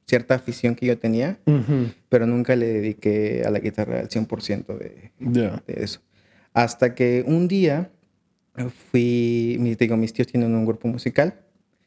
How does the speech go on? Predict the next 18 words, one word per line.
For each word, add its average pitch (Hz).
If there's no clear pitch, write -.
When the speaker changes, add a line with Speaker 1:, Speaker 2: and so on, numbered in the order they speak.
Speaker 1:
Fui 127
Speaker 2:
Ok. 127
Speaker 1:
a 120
verlos 120
en 113
un 110
evento 110
que 110
tenían 110
público. 120
Y 131
ahí 123
fue, 123
yo 120
creo 123
que 123
donde 107
hice, 110